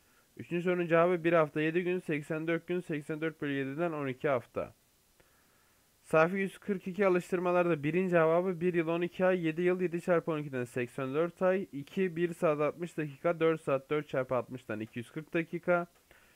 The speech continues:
üç, bir yıl elli iki hafta, altı yıl elli çarp-, altı çarpı elli ikiden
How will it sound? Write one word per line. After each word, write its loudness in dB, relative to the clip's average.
üç, -6
bir -2
yıl 2
elli -2
iki -2
hafta, 2
altı 6
yıl 4
elli 0
çarp-, 0
altı 2
çarpı 0
elli -2
ikiden -2